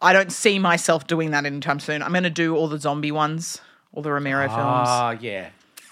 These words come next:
Speaker 2: Yeah, yeah, yeah.
Speaker 1: Yeah.
Speaker 2: I'll do that with you. I really, really wanna rewatch them.
Speaker 1: Okay.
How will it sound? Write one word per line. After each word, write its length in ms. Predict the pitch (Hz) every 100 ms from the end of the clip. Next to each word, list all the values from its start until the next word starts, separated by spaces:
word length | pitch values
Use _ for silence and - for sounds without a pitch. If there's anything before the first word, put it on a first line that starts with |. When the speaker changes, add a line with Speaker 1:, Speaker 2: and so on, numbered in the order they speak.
| _
Speaker 2:
Yeah, 160 | 104 113
yeah, 0 |
yeah. 160 | 110
Speaker 1:
Yeah. 240 | 135 117 101
Speaker 2:
I'll 160 | 170 185
do 180 | 180
that 180 | 147 135
with 140 | 127 120
you. 160 | 123
I 60 | 123
really, 360 | 123 127 120
really 340 | 113 113 117 110
wanna 160 | 107 104
rewatch 480 | 98 95 92 92 -
them. 220 | 90 92 _ _ _ _ _ _ _ _ - 254
Speaker 1:
Okay. 280 | 240 196